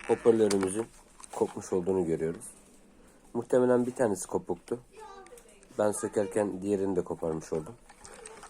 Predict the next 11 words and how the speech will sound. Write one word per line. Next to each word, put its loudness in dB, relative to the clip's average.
Şimdi -4
bu 2
hoparlörün 0
tamirini -2
şöyle -4
yapıyorsunuz -10
arkadaşlar. -8
Bunu -2
biraz 0
içeri -6
doğru -2